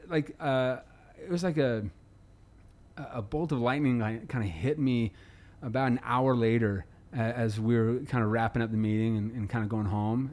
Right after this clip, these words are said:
Uh, uh, and, uh, and I was just like, "Wait, you know, why, why aren't we talking about that subject?" I mean,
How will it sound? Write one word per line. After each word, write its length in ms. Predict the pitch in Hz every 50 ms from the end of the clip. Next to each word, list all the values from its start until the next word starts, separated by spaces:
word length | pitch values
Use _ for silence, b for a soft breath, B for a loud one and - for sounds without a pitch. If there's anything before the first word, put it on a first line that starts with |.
| 160
Uh, 260 | 110 101 101 98 98 95 b b b b b b b b -
uh, 20 | 120 104 101 101 98 98 98 101 101 107 98
and, 340 | 139 113 104 101 98 98 107
uh, 340 | 104 101 101 98 98 98 95 95 92 95 - - - -
and 140 | - 104 110
I 40 | 107
was 80 | 110 107
just 140 | 110 - -
like, 200 | 113 101 98 - - - - - - -
"Wait, 140 | 170 180 180
you 100 | 180 180
know, 180 | 185 180 147 - - - - b b b b b b b b -
why, 400 | - 123 147 214 339 403 277 - - -
why 220 | - 139 170 247 302
aren't 260 | - 139 160 208 247
we 80 | 190 135
talking 320 | 127 - 127 120 110 117
about 300 | 113 101 107 101 98 92
that 280 | - 98 95 95 95 - - -
subject?" 540 | - - 120 104 98 110 101 95 95 - -
I 60 | 127
mean, 240 | 123 127 123 123